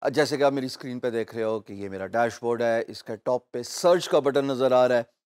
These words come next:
अब मैं सर्च के बटन को क्लिक करूंगा तो कहता है सर्च ऑफर, सर्च फ्रीलांसर्स और सर्च प्रोजेक्ट्स। तो मैंने सर्च प्रोजेक्ट पे क्लिक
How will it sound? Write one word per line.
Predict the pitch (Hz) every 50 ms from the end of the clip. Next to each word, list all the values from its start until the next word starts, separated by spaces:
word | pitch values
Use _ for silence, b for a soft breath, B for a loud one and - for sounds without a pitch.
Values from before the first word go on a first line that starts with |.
| _ _ -
अब | 185 180
मैं | 208
सर्च | 180 - 208 208 190
के | - 196
बटन | - 120 107 107 98
को | 104 98
क्लिक | - 160 196 190 -
करूंगा | 196 185 180 180 180 175 170 165 - _ _ _ _ _ -
तो | 151
कहता | 143 160 156 190
है | 185
सर्च | - - - 147 143 127 -
ऑफर, | 110 - - - - - - _ _ _ _ _ _ _ - -
सर्च | 143 143 - -
फ्रीलांसर्स | - 131 123 113 110 107 98 92 - 98 95 - - _ -
और | 127
सर्च | - - 123 104 - -
प्रोजेक्ट्स। | - 95 95 - - - - - _ _ _ _ _ -
तो | 196
मैंने | 185 208 226 240 214
सर्च | - - - - 190 196 226 220 - -
प्रोजेक्ट | - _ - 135 127 135 139 131 151 185 160 - -
पे | 160
क्लिक | 147 _ - 120 117 110